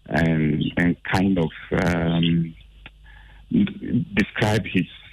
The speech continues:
his aversion, for want of a better expression, for, for the decision, uh, what the, um, national leaders have put out, you, you could see that something is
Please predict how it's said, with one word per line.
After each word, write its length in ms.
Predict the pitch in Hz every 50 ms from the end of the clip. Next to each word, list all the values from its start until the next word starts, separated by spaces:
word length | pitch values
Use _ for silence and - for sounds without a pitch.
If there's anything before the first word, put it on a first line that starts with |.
| - - -
his 400 | - - - 90 - - - - - - - - -
aversion, 840 | 202 87 85 110 110 101 - - - - 160 156 156 - - - - - - - - - - -
for 140 | - 98 101
want 180 | 98 95 87
of 140 | 85 85 85 85
a 20 | 80 82
better 160 | 78 90 85
expression, 440 | 67 - - - - - - 85 - - - - - - - - -
for, 240 | 101 98 95 95 - -
for 80 | - 104
the 120 | 90 98
decision, 600 | 90 85 98 - - - 113 - - 87 80 - - - _ - - -
uh, 120 | - 80 - - -
what 160 | - 101 95 - - - -
the, 420 | - 80 78 82 82 90 90 87
um, 240 | 87 85 82 85 - - - - - - - - - - -
national 440 | - 95 101 98 - - 104 98 95
leaders 400 | 92 90 90 87 87 87 85 82 -
have 160 | 87 80 - - - - - - - - -
put 180 | - - - - -
out, 180 | - - - - - - -
you, 240 | - - - - -
you 340 | - - - 85 - - - -
could 180 | - 104 101 - - -
see 140 | - 147 135
that 180 | - 98 98 -
something 300 | 95 95 90 - - 85
is 80 | 80